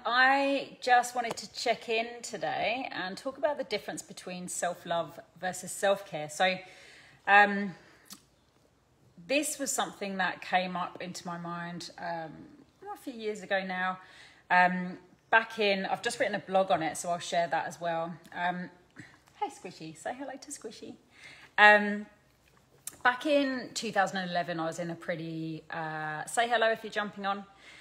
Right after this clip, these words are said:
Um, hey, Colin. Um, back in two thousand and seven, uh, two, two thousand and eleven,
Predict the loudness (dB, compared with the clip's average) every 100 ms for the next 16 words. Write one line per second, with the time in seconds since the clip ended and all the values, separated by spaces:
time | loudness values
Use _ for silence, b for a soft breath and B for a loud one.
0 | B B 2 2 4 4 4 6 6 8
1 | 6 -2 -8 B B B B _ 6 8
2 | 8 2 -4 -6 -12 _ -20 _ _ -14
3 | -2 -2 -2 -4 6 6 6 -2 2 0
4 | 4 4 6 4 2 0 0 0 2 2
5 | 2 0 2 2 2 0 0 -4